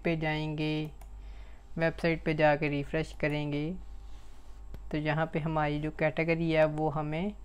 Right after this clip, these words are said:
शो हो जाएगी। तो गाइस अब हमारा जो नेक्स्ट स्टेप है हम इस कैटेगरी के अंदर पोस्ट को ऐड करेंगे। जैसा कि अभी मैंने इसके ऊपर क्लिक किया तो यहाँ पे क्या आ रहा है, nothing found, मतलब कुछ भी नहीं है इस कैटेगरी के अंदर।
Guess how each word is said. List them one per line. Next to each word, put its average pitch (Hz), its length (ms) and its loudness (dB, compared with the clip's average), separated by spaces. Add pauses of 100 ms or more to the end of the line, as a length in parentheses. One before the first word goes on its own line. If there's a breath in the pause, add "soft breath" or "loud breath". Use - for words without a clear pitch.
शो 165 280 4
हो 151 180 4
जाएगी। 147 460 0 (720 loud breath)
तो 180 80 2
गाइस 190 200 10
अब 190 160 8
हमारा 165 440 8
जो 175 120 6
नेक्स्ट 165 420 2
स्टेप 165 360 4
है 170 260 8
हम 160 260 2 (1200 soft breath)
इस 165 200 2
कैटेगरी 160 580 6 (120)
के 165 120 4
अंदर 151 400 2 (180)
पोस्ट 165 300 0
को 175 120 2
ऐड 147 220 6
करेंगे। 147 320 -2
जैसा 151 280 0
कि 190 80 6
अभी 185 200 4
मैंने 175 260 4
इसके 170 260 0
ऊपर 170 440 4 (640 loud breath)
क्लिक 175 280 4
किया 165 400 6 (1300)
तो 165 80 0
यहाँ 160 240 4
पे 160 260 2
क्या 156 160 6
आ 151 120 6
रहा 165 120 8
है, 185 120 6
nothing 170 320 2
found, 147 280 0
मतलब 170 320 2
कुछ 180 240 2
भी 190 160 6
नहीं 170 160 4
है 151 120 2
इस 147 100 -2
कैटेगरी 151 460 4
के 156 120 -4
अंदर। 147 320 -6